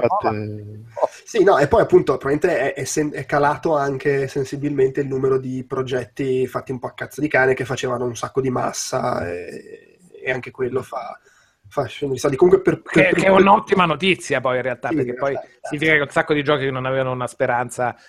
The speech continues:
Speaker 2: hanno smesso di, di fottere soldi alla gente, ecco.
Speaker 3: Per precisione, quelli che ho elencato prima sono i progetti di videogiochi che hanno fatto più soldi su Kickstarter, di cui il gioco è uscito.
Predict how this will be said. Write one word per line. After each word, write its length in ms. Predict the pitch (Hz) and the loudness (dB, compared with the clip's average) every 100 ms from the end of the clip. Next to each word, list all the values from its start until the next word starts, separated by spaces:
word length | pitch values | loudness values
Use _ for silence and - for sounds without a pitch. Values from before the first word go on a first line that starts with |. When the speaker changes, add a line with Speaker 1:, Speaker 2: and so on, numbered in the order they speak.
| _ | _
Speaker 2:
hanno 260 | - 117 123 | -6 -4 -4
smesso 380 | 117 123 117 123 | -6 -8 -6 -6
di, 280 | 117 113 113 | -4 -4 -6
di 100 | 117 | -8
fottere 360 | 123 - 117 | -8 -6 -6
soldi 240 | 113 117 113 | -4 -2 -2
alla 160 | 107 | -4
gente, 420 | 104 117 107 - 101 | -4 -4 -4 -8 -12
ecco. 300 | 104 - - _ _ | -12 -20 -20 _ _
Speaker 3:
Per 180 | - 165 | 0 2
precisione, 640 | - 175 - 170 190 147 135 | 4 2 2 4 6 6 4
quelli 240 | 160 180 | 2 4
che 80 | 180 | 6
ho 40 | |
elencato 360 | 170 156 165 - | 4 2 -2 -2
prima 280 | - 147 135 | -2 -2 -2
sono 680 | - - 156 135 131 127 127 | -6 0 2 2 0 -4 -6
i 240 | 147 135 131 | -10 -12 -8
progetti 460 | 135 135 156 156 | 0 2 2 0
di 120 | 160 156 | -4 -2
videogiochi 600 | 151 143 147 131 135 123 | 0 2 2 0 -4 -6
che 120 | - | -4
hanno 120 | 135 | -4
fatto 200 | 135 156 127 | -4 -6 -8
più 80 | |
soldi 220 | 139 156 135 | -2 -2 -2
su 120 | 143 | -10
Kickstarter, 880 | 143 - - 165 175 - 180 - - _ _ _ _ _ _ | -12 -6 0 0 0 2 2 2 -6 _ _ _ _ _ _
di 160 | - 143 | -6 -4
cui 200 | - 165 | 4 6
il 100 | 147 | 8
gioco 280 | 147 151 151 | 6 6 6
è 40 | |
uscito. 640 | 131 - - 123 127 113 | 6 2 -4 -6 -6 -8